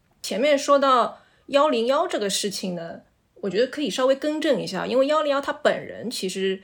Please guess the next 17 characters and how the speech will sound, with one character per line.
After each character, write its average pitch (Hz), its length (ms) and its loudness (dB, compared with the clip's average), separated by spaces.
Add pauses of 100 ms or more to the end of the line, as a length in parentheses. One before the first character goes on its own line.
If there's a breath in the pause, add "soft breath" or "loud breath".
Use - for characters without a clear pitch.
只 - 160 -2
能 185 160 -2
说 302 220 -2
是 269 240 -4
以 190 60 -6 (120)
一 170 60 -8
个 226 100 2
顾 392 280 4
问 254 100 2
的 190 80 -2
形 170 280 -8
式 - 180 -6
一 220 120 -6
直 190 140 -8
在 196 120 -4
参 247 380 -4
与 175 300 -8